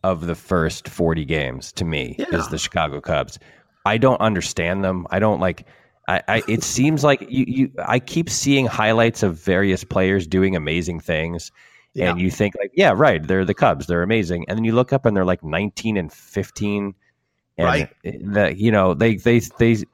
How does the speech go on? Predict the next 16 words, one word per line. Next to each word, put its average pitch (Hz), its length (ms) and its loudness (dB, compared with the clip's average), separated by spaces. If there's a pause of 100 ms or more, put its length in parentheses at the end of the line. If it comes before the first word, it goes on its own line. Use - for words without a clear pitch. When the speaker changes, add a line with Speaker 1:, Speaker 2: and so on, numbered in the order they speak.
(220)
Speaker 1:
they'll 127 120 4
score 151 400 2
eight 123 200 2
runs 110 320 2
in 101 80 0
an 92 120 -2
inning. 98 460 -4 (420)
And, 85 340 -4
you 104 60 -6
know, 82 140 -2
Chris 113 240 -2
Bryant 92 420 0
is 82 120 -6
mashing 95 500 0
the 101 60 2
ball. 104 560 4